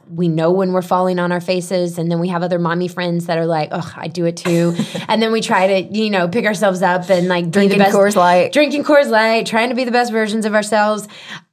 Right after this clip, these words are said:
Speaker 1: I, I just, that to me, I, I just feel really, I feel really grateful. Like, I feel so grateful that I, I know you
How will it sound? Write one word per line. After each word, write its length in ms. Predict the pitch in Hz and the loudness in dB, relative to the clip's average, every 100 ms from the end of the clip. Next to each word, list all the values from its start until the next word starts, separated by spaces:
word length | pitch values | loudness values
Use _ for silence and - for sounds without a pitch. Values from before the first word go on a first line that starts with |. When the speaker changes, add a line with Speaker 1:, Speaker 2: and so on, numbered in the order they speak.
| - | -10
Speaker 1:
I, 100 | - 233 | -6 -4
I 80 | |
just, 460 | 262 294 285 - _ _ _ _ _ _ _ _ _ 185 | -2 -2 -4 -8 _ _ _ _ _ _ _ _ _ 0
that 300 | 247 294 - | 2 2 -2
to 120 | 240 | -4
me, 440 | 214 214 214 214 214 | -2 -2 -2 -4 -6
I, 120 | - _ _ | -10 _ _
I 80 | 214 | -2
just 200 | 214 - | -2 -2
feel 160 | 196 175 | 0 0
really, 420 | 160 175 180 175 | 0 0 0 -2
I 240 | 185 190 | -2 0
feel 240 | 202 185 175 | -2 -2 -2
really 220 | 170 170 | 0 -2
grateful. 420 | 170 139 165 - | -2 -6 -6 -8
Like, 200 | 170 160 | -8 -6
I 40 | 170 | -6
feel 180 | 170 160 | -6 -6
so 220 | - 160 | -4 -6
grateful 540 | 156 160 156 - 156 | -2 -4 -4 -6 -6
that 160 | 160 156 | -4 -4
I, 300 | 156 151 170 _ _ _ _ _ | -2 -4 -8 _ _ _ _ _
I 140 | 160 | -6
know 420 | 156 156 156 151 151 | -2 -2 0 -2 -4
you 580 | 151 151 151 151 156 | -6 -4 -4 -4 -6